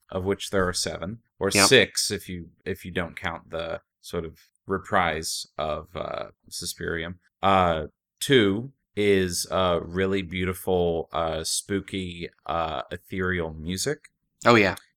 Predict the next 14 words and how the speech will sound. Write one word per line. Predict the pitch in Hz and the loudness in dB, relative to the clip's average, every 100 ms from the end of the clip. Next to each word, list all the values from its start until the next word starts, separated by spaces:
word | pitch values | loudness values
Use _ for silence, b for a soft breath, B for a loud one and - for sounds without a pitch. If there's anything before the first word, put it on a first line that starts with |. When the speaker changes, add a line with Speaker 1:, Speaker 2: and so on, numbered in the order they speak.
| - | -8
Speaker 1:
And, | 101 98 | 0 4
Speaker 2:
The | |
real | 120 135 | 8 8
Speaker 1:
uh, | |
Speaker 2:
synthy | - 120 113 98 | 8 4 2 -2
stuff. | - 82 - - - _ | 0 -2 -2 -12 -20 _
Speaker 1:
Yeah, | 104 110 98 85 90 90 | 2 6 6 4 -2 -2
and, | 95 92 92 | -2 -2 0
uh, | 90 87 - | 2 2 4
all | 98 | 4
the | 90 87 85 | 4 2 0
really | 78 85 | -2 -6
great | 87 90 82 | -2 -2 -2
piano, | - 85 82 85 82 80 78 | -8 -12 -10 -8 -8 -10 -14